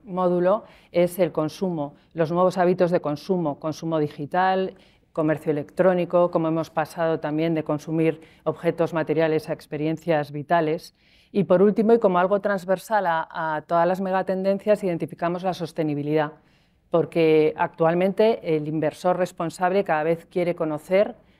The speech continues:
de mejor manera cómo impactan sus inversiones en el mundo real y en la sociedad.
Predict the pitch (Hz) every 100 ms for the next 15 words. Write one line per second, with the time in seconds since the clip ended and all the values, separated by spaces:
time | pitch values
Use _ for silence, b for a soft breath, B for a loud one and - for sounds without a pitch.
0 | b 165 160 151 180 175 175 180 185 185
1 | 180 170 - 180 - 170 156 - 156 165
2 | 156 - 180 180 180 160 156 180 175 170
3 | 160 165 180 165 147 147 143 - 135 139